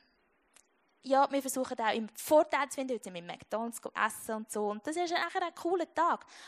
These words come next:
Aber es heisst, dass du zu gewissen Sachen in deinem Leben einfach Nein sagst, wenn du eine Vision hast. Dass du einfach Nein sagst, es geht nicht, wir können es nicht gleich machen, wir können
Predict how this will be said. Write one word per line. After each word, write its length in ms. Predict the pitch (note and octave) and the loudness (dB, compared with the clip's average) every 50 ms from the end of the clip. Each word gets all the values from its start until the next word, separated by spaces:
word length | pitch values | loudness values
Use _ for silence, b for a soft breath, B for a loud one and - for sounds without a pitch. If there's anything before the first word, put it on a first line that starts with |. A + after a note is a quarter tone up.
| B B | B B
Aber 160 | - D4 D#4 | 6 6 6
es 120 | D#4+ - - | 4 4 4
heisst, 320 | D4+ D4 D#4+ G#4+ A4 - | 6 6 6 6 4 2
dass 120 | - D#4 - | -2 -4 -4
du 100 | D4 C#4 | -4 -4
zu 140 | - G#3 | -4 -6
gewissen 400 | - - A3 A#3+ D4 - - A3 | -4 -2 0 0 0 0 -2 -4
Sachen 400 | - - G#3 F#3+ A3+ - - F4 | -4 -2 -2 -2 -2 -2 -4 -8
in 60 | F4 - | -8 -6
deinem 260 | F4 E4 B3 F3 E3 | -6 -6 -6 -8 -8
Leben 200 | F3 - C4 - | -10 -10 -8 -8
einfach 280 | C4+ D#4 E4 G4+ - - | -8 -8 -8 -8 -10 -8
Nein 340 | G4+ G#4 A4+ A#4+ A#4+ A#4+ G4+ | -6 -6 -4 -4 -4 -4 -4
sagst, 380 | - D4+ B3 G3 F3 - A3+ | -4 -4 -4 -4 -6 -6 -6
wenn 140 | A3+ A3+ A3+ | -8 -8 -6
du 80 | B3 A#3+ | -4 -4
eine 80 | A3+ | -4
Vision 440 | A#3 A#3 - - A3+ G#3+ G#3+ G#3+ G#3+ G3 | -4 -8 -8 -8 -6 -6 -6 -6 -8 -10
hast. 180 | F#3+ G3 - B B B B B B | -14 -16 -16 B B B B B B
Dass 100 | - C#4+ | -14 -12
du 120 | - D4 D#4 | -6 -2 -2
einfach 220 | D4+ D#4 E4 - | -2 -2 -4 -8
Nein 360 | C#4 C4+ B3 A3 G#3 A3 C4+ | -8 -6 -4 -2 -2 -2 -2
sagst, 280 | - - F4+ G4+ A#4+ - - | -2 -2 -4 -4 -4 -6 -10
es 120 | D4+ - - | -12 -14 -8
geht 320 | - - A#3 A#3 C4 - - | -4 -2 0 0 -2 -2 -6
nicht, 320 | C#4+ D#4 E4 F#4 - - - | -8 -8 -6 -8 -8 -10 -10
wir 100 | B3+ B3 | -10 -8
können 180 | - A#3 A3 G#3+ | -6 -8 -8 -8
es 100 | G#3+ - | -8 -8
nicht 160 | A#3+ B3+ - | -10 -10 -10
gleich 220 | D4 D4+ D4+ - | -10 -10 -10 -8
machen, 380 | - D4+ D4 D4+ - - D#4 C#4 | -6 -4 -4 -4 -4 -6 -8 -8
wir 60 | A#3+ | -10
können 200 | - A3 G#3+ | -10 -10 -10